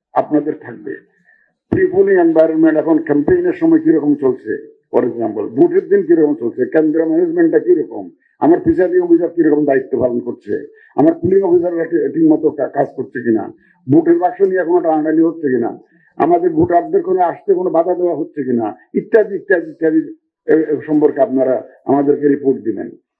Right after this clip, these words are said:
এই, এই, এই রিপোর্টটা হইতে হবে based on real ground realities। এটা এনশিওর করার দায়িত্ব কিন্তু আপনাদের।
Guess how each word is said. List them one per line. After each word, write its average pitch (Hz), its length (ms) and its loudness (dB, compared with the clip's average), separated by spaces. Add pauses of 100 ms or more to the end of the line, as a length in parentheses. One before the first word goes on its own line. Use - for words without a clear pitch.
(320)
এই, - 160 4
এই, 370 360 2
এই 349 100 4
রিপোর্টটা 208 480 -2
হইতে 202 180 0
হবে 202 420 2 (500)
based 208 440 4
on 202 140 -4
real 180 340 4 (140)
ground 185 380 2
realities। 147 460 0 (580)
এটা 202 280 2
এনশিওর 214 320 0
করার 190 220 0
দায়িত্ব 165 260 0
কিন্তু 147 260 0
আপনাদের। 101 540 -8